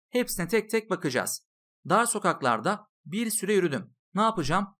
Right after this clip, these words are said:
Geçişli mi, geçişsiz mi? Bunu bulmak için nesne alıp almadığına bakacağım. Pratik yol neydi? Başına onu sözcüğünü getiriyorduk. Onu yürüdüm. Oldu mu? Olmadı arkadaşlar. Mantıksız.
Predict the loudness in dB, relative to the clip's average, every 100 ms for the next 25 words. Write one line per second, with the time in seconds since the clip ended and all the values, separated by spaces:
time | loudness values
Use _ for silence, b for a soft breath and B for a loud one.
0 | _ -6 -4 -4 -2 0 0 -4 _ -6
1 | -4 -2 0 0 -2 -12 _ _ -2 0
2 | 0 0 -4 -2 -2 -4 -10 _ -6 -2
3 | -2 0 0 2 2 2 2 4 4 2
4 | -6 -6 _ -4 -2 0 0 2 2 2
5 | 0 0 -2 _ -2 0 0 0 0 -2
6 | _ _ -2 2 4 2 2 2 2 2
7 | -2 -2 -8 _ _ _ 6 6 6 4
8 | 2 -2 0 4 4 2 -2 -4 -10 _
9 | 4 6 6 4 2 2 -2 0 0 4
10 | 2 2 -2 -2 -2 -4